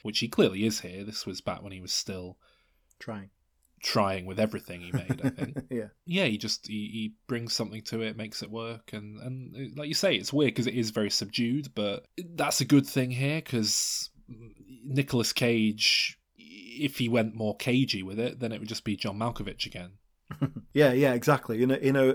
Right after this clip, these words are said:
Speaker 2: in a film full of big characters, you, you don't wanna oversalt it. There is one real Cage moment,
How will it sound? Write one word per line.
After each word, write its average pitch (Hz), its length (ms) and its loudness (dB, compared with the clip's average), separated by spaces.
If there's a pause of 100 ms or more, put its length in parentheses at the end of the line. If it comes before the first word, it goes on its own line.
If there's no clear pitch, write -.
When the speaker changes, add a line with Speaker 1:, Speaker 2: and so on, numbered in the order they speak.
Speaker 2:
in 135 160 2
a 120 400 2
film 135 320 2
full 139 300 0
of 104 380 -4
big 117 180 -4
characters, - 680 -10 (200)
you, 117 160 -12
you 113 140 -8
don't 113 100 -8
wanna 104 320 -10
oversalt 110 640 -4
it. - 100 -16 (320)
There 156 240 8
is 151 120 8
one 143 380 8 (120)
real 123 240 2
Cage 113 380 0
moment, 113 400 -4